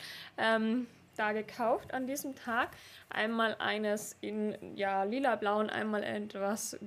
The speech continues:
grünlicher blau. Und ihr könnt's ja mal raten, wie viel ihr dafür gezahlt habt. Also schreibt es gerne jetzt mal in die Kommentare rein.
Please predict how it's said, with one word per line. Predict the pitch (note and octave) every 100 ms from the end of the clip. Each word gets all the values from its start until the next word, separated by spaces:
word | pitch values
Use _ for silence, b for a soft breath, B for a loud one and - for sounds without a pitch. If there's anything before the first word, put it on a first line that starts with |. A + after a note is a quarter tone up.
| G3
grünlicher | A3 C4 E4 E4 D#4+ D#4+ D#4+ B3+
blau. | B3+ A#3+ A#3 D4+ E4+ F4 - E5+ D#5 A#4 B
Und | C#4+ C#4 C#4
ihr | C4
könnt's | C#4 E4+
ja | D#4+
mal | A#3+ A3
raten, | G#3+ A#3 A#3+
wie | B3
viel | C#4+ C4
ihr | B3
dafür | G#3+ G#3 - - A3+
gezahlt | G#3 G#3 - A#3+ F4 -
habt. | G#3+ C4
Also | G#3 G#3+
schreibt | - A3 A3
es | - -
gerne | G3+ G#3+
jetzt | G#3 G#3 -
mal | G3+
in | - A3
die | A3+
Kommentare | - G3+ G3+ G#3+ A#3 G#3+ F3
rein. | F3 F#3+ A#3+